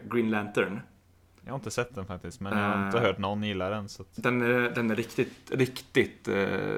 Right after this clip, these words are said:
Speaker 1: dålig är den.
Speaker 2: Mhm.
Speaker 1: Ehm, s-, eh, och, och så han, de skämtar ju också om det, så att han, eh, vill inte ha en, en animerad, eh, grön, eh,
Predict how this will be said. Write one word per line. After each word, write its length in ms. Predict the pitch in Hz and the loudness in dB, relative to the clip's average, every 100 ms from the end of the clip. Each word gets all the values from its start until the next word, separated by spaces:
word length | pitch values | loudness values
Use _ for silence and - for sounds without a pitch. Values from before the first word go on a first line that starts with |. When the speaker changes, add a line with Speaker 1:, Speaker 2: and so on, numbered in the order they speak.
| 101 | 2
Speaker 1:
dålig 240 | 107 101 | 2 4
är 80 | 71 | 2
den. 140 | 50 - - - - - - - - _ | 0 -2 -8 -20 -20 -20 -20 -20 -20 _
Speaker 2:
Mhm. 220 | - 87 110 | -14 -8 -4
Speaker 1:
Ehm, 640 | 110 104 101 101 95 95 - - _ _ _ _ - - - - _ - - | -2 -2 -2 -2 -4 -6 -12 -20 _ _ _ _ -20 -20 -20 -20 _ -20 -14
s-, 200 | - - | -8 0
eh, 240 | 110 110 | 2 2
och, 340 | 107 - 127 127 | 2 0 -2 -2
och 100 | 131 | -2
så 100 | 123 | 2
han, 180 | 123 120 | 2 4
de 120 | 120 | 4
skämtar 320 | 131 113 113 | 2 2 2
ju 40 | |
också 140 | 104 135 | 2 4
om 40 | |
det, 160 | 110 92 | 4 4
så 100 | 101 | 2
att 100 | 95 | 2
han, 240 | 104 104 | 0 0
eh, 220 | 104 101 101 - - | 0 -2 -4 -8 -2
vill 100 | 113 | 2
inte 200 | 113 113 | 2 6
ha 160 | 113 101 | 6 6
en, 160 | 98 | 4
en 260 | 98 - 110 | 2 0 2
animerad, 800 | 110 107 107 104 101 110 107 110 | 4 4 4 2 4 6 6 4
eh, 220 | 101 98 | 2 0
grön, 540 | 101 120 120 107 | 2 4 4 4
eh, 60 | 101 | 2